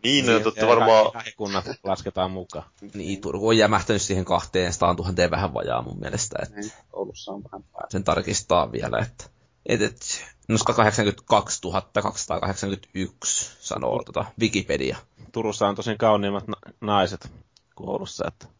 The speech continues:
Speaker 2: se vähän tasoittaa tilannetta.
Speaker 1: Se on varmaan, että et sä sekoittanut niitä siihen miehiin.
Speaker 2: No se voi.
Speaker 4: Kauneimmat miehet.
Speaker 2: <laughs> Joo.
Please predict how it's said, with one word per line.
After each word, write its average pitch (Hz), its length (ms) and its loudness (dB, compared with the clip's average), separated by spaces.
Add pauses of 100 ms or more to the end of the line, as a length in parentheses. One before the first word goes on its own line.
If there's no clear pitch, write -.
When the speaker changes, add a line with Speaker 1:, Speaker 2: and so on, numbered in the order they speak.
(140)
Speaker 2:
se 95 120 -4
vähän 90 180 2
tasoittaa 90 400 -2
tilannetta. 87 500 -4
Speaker 1:
Se 127 120 0
on 117 60 4
varmaan, 113 220 4
että 117 120 -2
et 104 60 -2
sä 110 140 -4
sekoittanut 104 420 -6
niitä 98 120 -6
siihen 101 220 -6
miehiin. 101 520 -4 (400)
Speaker 2:
No 98 260 0
se 92 220 4
voi. 131 100 4 (360)
Speaker 4:
Kauneimmat 113 420 4 (100)
miehet. 113 320 4 (400)
Speaker 2:
<laughs> - 360 -2
Joo. - 300 2